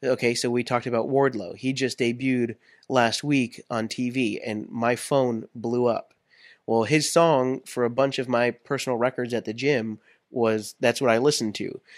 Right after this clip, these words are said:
So everybody's messaging me, "Oh, well, he just debuted. I got videos and different things like that."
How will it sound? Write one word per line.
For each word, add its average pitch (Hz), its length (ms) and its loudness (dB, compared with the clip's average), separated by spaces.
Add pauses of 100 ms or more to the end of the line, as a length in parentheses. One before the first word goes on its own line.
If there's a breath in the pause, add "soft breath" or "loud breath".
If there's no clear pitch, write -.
So 110 460 2 (160)
everybody's 131 440 4
messaging 131 460 0
me, 110 180 0
"Oh, 147 180 0
well, 127 260 2
he 127 240 0
just 139 220 -4
debuted. 127 440 0
I 117 100 2
got 110 220 -2
videos 135 380 0
and 123 80 -6
different 123 260 -6
things 120 160 -4
like 110 160 -4
that." 127 280 2